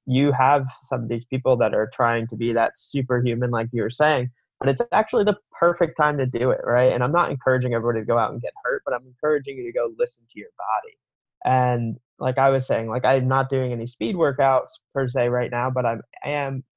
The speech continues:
increasing mileage. And I think that's okay because it's a time to work on it, right? You also have way more time to learn things, right? So, like, hey, do I have a hamstring, like, pain or soreness? Let me actually figure it out and work on it, right? So, like,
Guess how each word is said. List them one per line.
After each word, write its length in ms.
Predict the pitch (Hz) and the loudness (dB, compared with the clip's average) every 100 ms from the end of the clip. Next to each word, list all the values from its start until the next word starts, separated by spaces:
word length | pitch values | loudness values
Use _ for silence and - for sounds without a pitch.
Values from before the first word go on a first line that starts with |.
| _ | _
increasing 500 | 135 123 127 120 117 | -10 -8 -8 -8 -8
mileage. 500 | 107 110 139 196 208 _ _ _ | -4 -2 0 0 -2 _ _ _
And 80 | 196 | -2
I 60 | 226 | 0
think 140 | 233 | 0
that's 180 | 208 196 | 0 0
okay 360 | 185 220 214 135 | -2 0 0 0
because 280 | 135 131 147 | -4 -2 -2
it's 160 | 147 165 | -2 -4
a 60 | |
time 340 | 131 131 143 147 | 0 0 0 -2
to 120 | 143 | -4
work 200 | 143 147 | -4 -6
on 140 | 80 | -10
it, 60 | 90 120 | -8 -8
right? 180 | 139 135 | -8 -8
You 100 | 139 | -6
also 220 | 156 147 | -6 -6
have 120 | 127 - - | -10 -10 -8
way 160 | 143 143 | -8 -8
more 160 | 131 | -12
time 320 | - 131 120 - _ _ _ _ - | -12 -14 -16 -18 _ _ _ _ -4
to 560 | 196 147 120 123 147 - _ _ _ _ _ _ _ - | -2 0 0 -2 -6 -12 _ _ _ _ _ _ _ -10
learn 480 | 123 135 117 110 | 0 2 2 -4
things, 420 | - 71 - 120 110 | -10 -10 -10 -10 -4
right? 240 | 110 123 - | -2 -2 -4
So, 180 | 123 120 | -6 -4
like, 200 | 120 120 | -4 -2
hey, 380 | 208 208 180 117 | -2 0 -2 -2
do 140 | 139 | 0
I 80 | 147 | 0
have 160 | 147 143 | 0 -2
a 60 | |
hamstring, 560 | 135 127 131 _ - 127 117 | -4 -8 -10 _ -10 -10 -6
like, 140 | 107 - - | -8 -10 -12
pain 240 | 131 127 | -12 -8
or 120 | 117 113 | -10 -10
soreness? 440 | 123 123 98 - _ - | -8 -8 -8 -14 _ -10
Let 160 | 123 | -6
me 100 | 147 | -4
actually 320 | 143 131 135 123 | -6 -6 -10 -10
figure 240 | 135 123 | -10 -6
it 80 | 127 | -2
out 180 | 135 131 | -2 -2
and 100 | 120 | -4
work 200 | 123 131 | -6 -6
on 200 | 104 101 | -10 -12
it, 120 | 104 - | -18 -14
right? 220 | 120 127 - | -10 -10 -6
So, 80 | |
like, 160 | 131 131 | -6 -6